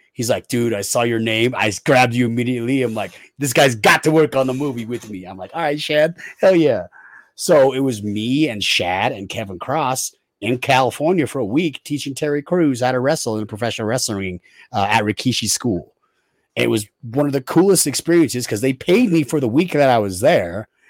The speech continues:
Um, the movie happened. I was probably in it for, if you blink, you mi-, you miss it. And definitely if you blink, you, you miss Kevin Cross 'cause, like, you don't even see his face on, on, on the show. They,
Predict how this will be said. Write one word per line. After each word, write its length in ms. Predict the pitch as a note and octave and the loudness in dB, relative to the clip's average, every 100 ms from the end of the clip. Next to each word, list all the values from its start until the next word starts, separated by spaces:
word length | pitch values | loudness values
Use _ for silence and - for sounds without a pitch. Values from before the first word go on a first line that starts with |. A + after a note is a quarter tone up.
| - - | -20 -14
Um, 420 | A#2 G#2+ G#2 G2 G2+ | 0 2 4 2 2
the 120 | B2 | 2
movie 320 | B2 G3+ F#3+ | 4 4 4
happened. 320 | B2 B2+ C#3 | 4 2 2
I 60 | C3+ | 0
was 100 | C3+ | 2
probably 600 | F3 F#3 F#3 E3 D3+ B2 | 4 4 4 4 4 4
in 100 | B2+ | 2
it 160 | A2+ G2 | 0 -2
for, 340 | A2 G2+ F2+ _ _ _ | -2 0 -4 _ _ _
if 100 | A#2 | -4
you 60 | A#2+ | -2
blink, 380 | A2+ C3 E3 C3 | 0 4 4 4
you 100 | G#2+ | 0
mi-, 200 | G2+ B2 | 2 0
you 120 | A2+ | 0
miss 300 | G#2 A#2+ - | 2 2 0
it. 220 | E2 - - _ _ | -4 -12 -20 _ _
And 100 | B2+ | -6
definitely 320 | G#2 F3+ F3 D3+ | 4 4 4 2
if 80 | |
you 60 | C#3 | 0
blink, 280 | A#2 C#3 A#2+ | 0 0 2
you, 140 | A2 G#2+ | -2 -2
you 140 | G#2+ | 0
miss 220 | A2 A2+ | 2 0
Kevin 320 | - A#2 G2 | 0 0 0
Cross 460 | F2+ B2 G#2 E2 - | -2 2 2 0 -6
'cause, 220 | - A2 | -4 -2
like, 180 | A2+ G2 | 0 -2
you 80 | A#2+ | -2
don't 80 | B2+ | -2
even 80 | G2 | -2
see 160 | B2+ | -2
his 120 | G2 | -4
face 320 | - A#2 F2+ - | -2 -2 0 -4
on, 120 | F2 | -6
on, 200 | F2+ F2 - | -10 -12 -8
on 240 | F2 E2+ | -8 -8
the 80 | F2 | -8
show. 380 | - F2 D#2+ G2 _ - - _ _ _ - | -8 -8 -10 -14 _ -20 -20 _ _ _ 0
They, 540 | B2+ B2+ B2+ A#2+ A2+ | 4 6 6 2 -2